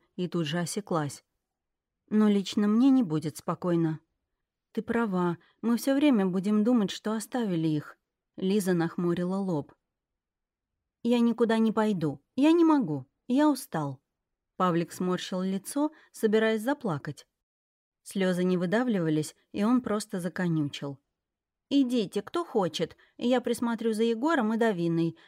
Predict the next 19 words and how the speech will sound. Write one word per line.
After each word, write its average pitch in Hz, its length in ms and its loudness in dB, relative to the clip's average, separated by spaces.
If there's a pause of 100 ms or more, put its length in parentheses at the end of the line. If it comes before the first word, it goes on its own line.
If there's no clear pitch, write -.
(100)
Найдёте 214 480 0
Мэри 208 280 -2
и 208 40 -2
остальных, 277 600 0 (220)
потом 370 300 -4
когда-нибудь 196 580 -2
встретимся». 165 800 -8 (1120)
«Павлик, 156 460 -2
ну 196 160 0
ты 220 140 -2
как 247 200 -2
маленький». 180 680 4 (380)
Петя 185 260 -2
не 180 120 0
на 175 140 0
шутку 247 400 -6
рассердился 180 680 -4
на 214 160 0
брата. 185 460 -4